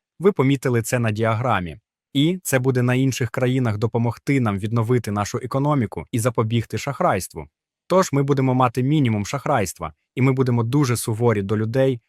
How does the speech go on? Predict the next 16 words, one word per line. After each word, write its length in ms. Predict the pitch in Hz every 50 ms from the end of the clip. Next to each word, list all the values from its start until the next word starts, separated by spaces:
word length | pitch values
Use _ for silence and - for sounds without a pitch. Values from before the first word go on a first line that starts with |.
| _ -
що 160 | - - 113
на 100 | 117 117
воротах, 480 | 110 123 127 131 131 120 - 101 -
які 180 | 117 110 - 135
стежать 460 | 120 - - 135 127 113 107 98 95
за 100 | 101 117
тарифами 540 | 113 - 143 160 170 147 - 95 92 90 82
і 100 | - 135
за 140 | 117 127 120
продуктами, 560 | - - 120 120 131 120 - - 107 107 107
які 220 | 113 113 - - 117
надходять, 640 | 117 110 - - - 160 143 107 90 82 - - _ _ _
тому 220 | - 123 123 123 117
що 140 | - - 113
було 240 | 113 120 117 113
багато. 600 | 107 107 120 110 113 135 131 117 - - 80 80